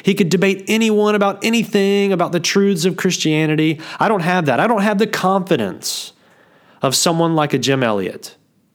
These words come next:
who left everything to go to an unknown area who suffered a terrible death on the mission field, courageously, you know, taking the gospel to an unreached people group. I don't have that.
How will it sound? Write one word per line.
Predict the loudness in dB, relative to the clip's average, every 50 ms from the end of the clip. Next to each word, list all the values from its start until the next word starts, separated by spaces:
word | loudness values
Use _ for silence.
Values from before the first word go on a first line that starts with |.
| _ _ _ -20 -12 -2 0
who | 2 2
left | 2 0 -2 -4 -8 -4 -2
everything | 0 0 0 0 0 2 2 2 0 -2 -2 0 0 2 2 2 0 0 -2 -4 -6 -10 -14 _ -20 -20 -16 _ -2
to | -2 0
go | 2 2 0 2
to | 0 0 0
an | 0 -2 -2 -2
unknown | -2 0 0 0 0 0 0 0
area | 0 0 0 0 0 -2 -2 -4 -6 -10 -16 _ _ _ _ _ _ _ _ _ _ _ _ _ _ -10 -2
who | 0 0
suffered | 0 2 0 0 2 2 0 0
a | 0
terrible | -2 -2 0 0 2 2 2 2 2 0 0
death | 2 2 0 0 0 0 -2
on | -2 0
the | 0
mission | 0 0 -2 -2 -2 -4 -4
field, | -2 -2 0 0 -2 -4 -6 -12 -16 -8 -4
courageously, | 0 0 2 2 2 0 0 0 0 0 0 0 0 0 0 0 0 0 2
you | 2 0 0
know, | 0 0 -2
taking | -2 -2 -4 -2 0 0 0
the | 0 0
gospel | -2 -2 -2 -2 -2 -4 -2 0 0 0 0
to | 0 0 0
an | 0 0
unreached | 0 0 0 -2 -2 -2 -4 -4
people | -4 -2 -2 -2 -4
group. | -2 -4 -4 -2 -2
I | 0 0
don't | 0 0
have | 0 -2 -2 -2
that. | -2 -2 -4 -4